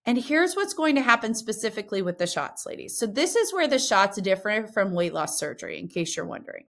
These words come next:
okay? They're reversible. So in weight loss surgery,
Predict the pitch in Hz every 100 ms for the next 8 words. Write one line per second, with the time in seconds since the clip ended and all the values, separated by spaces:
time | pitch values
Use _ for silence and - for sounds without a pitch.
0 | _ 180 175 220 - _ _ 185 220 208
1 | 202 208 202 - 151 - - _ - -
2 | 349 320 - 349 403 370 370 285 285 277
3 | - 233 233 311 359